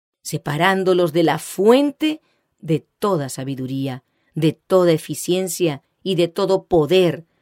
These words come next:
para convertirlos en el juguete del archiengañador poder de Satanás.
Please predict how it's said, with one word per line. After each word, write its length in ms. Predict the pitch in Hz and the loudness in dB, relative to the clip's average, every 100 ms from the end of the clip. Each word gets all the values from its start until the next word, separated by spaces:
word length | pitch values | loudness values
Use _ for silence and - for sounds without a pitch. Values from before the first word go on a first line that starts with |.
| _ | _
para 220 | - 151 | -6 -6
convertirlos 840 | 156 190 185 190 170 220 208 214 208 | -2 0 4 2 2 -4 0 0 0
en 120 | 202 | -2
el 180 | 202 180 | 0 -2
juguete 1000 | - 233 214 180 220 226 - 180 143 - _ _ | 2 4 4 6 8 8 6 0 0 -6 _ _
del 180 | 170 165 | 2 4
archiengañador 1000 | 165 165 - 165 160 151 147 147 170 160 | 2 -2 -4 -2 -2 -4 -2 2 2 0
poder 480 | - 147 127 156 127 | -6 -8 -2 -2 -2
de 100 | 123 | -8
Satanás. 760 | 120 127 127 127 123 131 - | -12 -12 -10 -8 -10 -12 -20